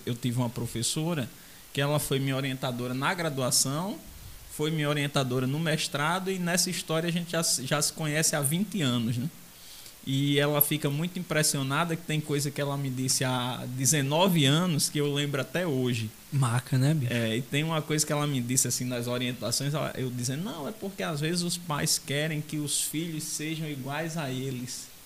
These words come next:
Speaker 1: Ela disse, "Não, os pais não querem que os filhos sejam iguais a eles. Os pais querem que os filhos sejam aquilo que eles desejaram ser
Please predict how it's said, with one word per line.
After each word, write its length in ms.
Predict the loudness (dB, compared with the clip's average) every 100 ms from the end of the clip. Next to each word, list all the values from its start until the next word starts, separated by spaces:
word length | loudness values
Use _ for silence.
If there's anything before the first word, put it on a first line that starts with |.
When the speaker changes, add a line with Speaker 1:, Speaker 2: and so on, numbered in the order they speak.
| -20 -12
Speaker 1:
Ela 160 | -8 -6
disse, 280 | -6 -6
"Não, 100 | -6 -10 -14 -18 -20 -16
os 100 | -10
pais 300 | -2 0 2
não 100 | 2
querem 360 | 0 -2 -4 -6
que 120 | -6
os 140 | -6 -4
filhos 240 | -6 -4
sejam 300 | -4 -4 -6
iguais 360 | -6 -6 -8 -8
a 60 |
eles. 320 | -10 -10 -12 -16 -18 -20 -20 -8
Os 160 | -6
pais 380 | -4 -4 -2 -2
querem 460 | -2 0 2 2 0
que 140 | -2
os 180 | -2 -2
filhos 300 | -2 -2 -2
sejam 560 | -2 -2 0 2 0 -2
aquilo 880 | -2 -4 -4 -12 -6 -4 -2 -2 -2 -6 -6
que 100 | -2
eles 320 | -2 -2 -4
desejaram 1160 | -6 -2 2 4 2 2 2 2 4 6 4 0
ser 480 | 2 4 4 4